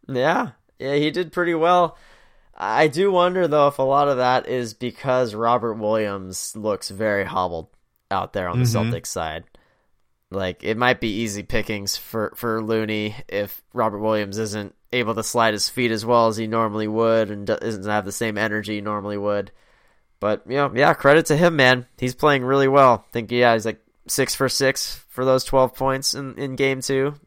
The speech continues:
Speaker 1: Uh, just
Speaker 2: Mm-hmm.
Speaker 1: getting some putback dunks and whatnot. So he's playing his role, you know? That's what you need these guys to do. If they play their role perfectly, then you have a great shot to win.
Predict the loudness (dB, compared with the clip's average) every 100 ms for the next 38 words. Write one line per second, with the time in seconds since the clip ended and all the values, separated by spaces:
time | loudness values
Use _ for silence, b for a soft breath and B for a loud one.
0 | _ -8 -4 -4 -8 -8 -4 -4 -4 -2
1 | 0 0 -4 -2 0 2 2 2 2 0
2 | -2 -6 0 0 2 2 2 0 -8 -6
3 | -4 -4 b b b b -8 -4 2 2
4 | 4 4 4 4 4 0 -2 2 4 4
5 | 2 -2 -4 -4 -4 -4 -2 -2 2 4
6 | 2 -2 -2 -2 -2 -2 2 2 4 2
7 | 2 2 0 0 -2 -2 -4 -4 -2 -2
8 | -2 -4 -2 -2 -2 -2 -4 -4 -2 -2
9 | -4 -6 -6 -8